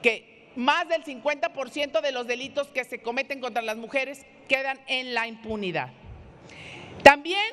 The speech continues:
y lo más importante, creo yo, es que incluye el principio de perspectiva de geni-, de género, con la finalidad de promover la igualdad y la equidad entre los hombres y las mujeres en una estructura marcada por las desigualdades y las jerarquías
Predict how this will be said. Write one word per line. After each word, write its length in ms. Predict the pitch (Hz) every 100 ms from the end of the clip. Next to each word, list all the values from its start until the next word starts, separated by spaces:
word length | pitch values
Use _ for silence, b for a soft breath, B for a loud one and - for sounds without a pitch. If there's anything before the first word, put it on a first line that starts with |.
| - -
y 120 | 269
lo 100 | 247
más 220 | 277 320
importante, 600 | 339 294 233 254 254 -
creo 280 | - 240 240
yo, 280 | 220 226 233 - B B
es 160 | 262 262
que 560 | 311 294 - - - -
incluye 720 | 269 262 - 339 359 247 175 156 - - - -
el 140 | 247
principio 440 | 262 254 277 -
de 80 | 262
perspectiva 760 | 254 247 - 240 233 247 233 220
de 120 | 214
geni-, 340 | 226 208 196 - -
de 160 | 196
género, 460 | 208 226 202 160 147 - B B -
con 160 | 269 277
la 100 | 349
finalidad 560 | 403 349 294 262 254 262
de 120 | 262
promover 720 | - 302 339 320 277 262 254
la 80 | 247
igualdad 380 | 220 220 226 247
y 60 |
la 100 | 247
equidad 340 | 240 247 233 240
entre 220 | 226 214
los 180 | 208 262
hombres 320 | 254 240 226
y 60 |
las 180 | 220 208
mujeres 560 | 208 208 240 226 240 - B B B B
en 180 | 277 320
una 140 | 392
estructura 600 | 427 - 359 359 381 392
marcada 500 | 359 320 - 359 359
por 200 | 359 320
las 140 | 311 302
desigualdades 760 | 339 330 320 320 285 302 311
y 40 | 311
las 200 | 302 302
jerarquías 720 | 294 294 302 - 294 196